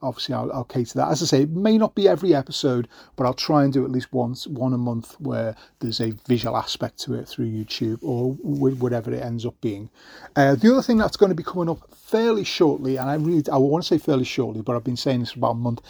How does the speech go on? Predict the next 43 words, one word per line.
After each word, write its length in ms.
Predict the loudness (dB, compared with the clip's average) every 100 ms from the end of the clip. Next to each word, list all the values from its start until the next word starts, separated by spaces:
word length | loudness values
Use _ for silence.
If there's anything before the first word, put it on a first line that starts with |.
| -20 -4
is 140 | 0 0
by, 360 | 4 6 6 2
now 260 | 2 4
that 120 | 4 2
I 80 |
have 100 | 2
access 400 | 0 -2 -2 -4 -4
to 200 | -2 4
the 100 | 6
website 420 | 4 0 -4 -4
itself, 640 | -4 2 4 2 -2 -12 -4
um, 420 | 0 2 0 -4 -10 _ _ _ _
I 180 | 0 0
can 220 | 0 0
now 260 | 2 4 4
add 260 | 2 0 _
pages 420 | -2 0 0 -4
and 100 | -2
things, 220 | -2 -2
and 140 | -2 -2
I'm 140 | 0
gonna 180 | 0 2
be 80 | 4
looking 300 | 2 0 -6
to 80 | -2
put 260 | 0 0 -4 -20 -6
more 300 | 0 2 2
things 400 | 2 2 0 -2
like, 480 | 0 2 0 -4 -14 _ -8
uh, 180 | -6 -4
obviously 340 | -4 -4 -2 -4 -8
con-, 200 | -4 -2
connections 540 | -2 -4 -4 -2 -2 -2
with 140 | -2
the, 140 | -4 -8 _
with 180 | -8 -2
the 240 | -2 0 -2
podcast, 560 | -4 -4 -2 -2 -4 -12 -20 -2
connections 380 | 0 2 0
with 140 | 0 2
other 240 | 2 2
kinship 400 | 0 -4 -4 -6
groups, 420 | -4 -4 -4 -10